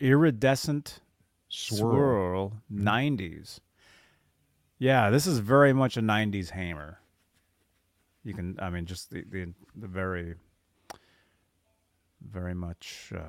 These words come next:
Speaker 2: Look at the shipping, three hundred ten dollars. Oh, of course, it's coming from Seoul, Korea.
Speaker 1: Yeah.
Speaker 2: But I, that finish is just, uh, that, that, I love that finish.
Speaker 1: What color would you so call that?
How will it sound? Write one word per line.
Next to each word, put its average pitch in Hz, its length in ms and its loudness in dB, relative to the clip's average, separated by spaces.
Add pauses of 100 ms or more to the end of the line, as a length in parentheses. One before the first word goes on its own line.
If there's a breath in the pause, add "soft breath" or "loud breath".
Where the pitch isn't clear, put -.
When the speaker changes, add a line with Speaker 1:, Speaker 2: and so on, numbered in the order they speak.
Speaker 2:
Look 170 80 2
at - 40 4
the 117 60 4
shipping, 117 500 0
three 160 200 0
hundred 135 300 2
ten 117 200 2
dollars. 107 200 0
Oh, 113 80 4
of 113 80 2
course, 117 180 0
it's 101 120 -6
coming 110 220 0
from 90 180 -6
Seoul, 113 260 0
Korea. 101 420 -4 (1400 soft breath)
Speaker 1:
Yeah. 85 440 -14 (1700)
Speaker 2:
But 113 80 4
I, 107 140 6 (100)
that 123 200 8
finish 120 400 10
is 87 120 0
just, 90 240 0 (320)
uh, 98 220 -2
that, 113 260 4
that, 117 180 4
I 113 80 4
love 101 300 4
that 85 180 -4
finish. 82 380 -6 (2750)
Speaker 1:
What 170 240 -6
color 123 460 0
would 85 180 -12
you 85 100 -12
so - 160 -20
call 78 300 -18
that? 78 260 -20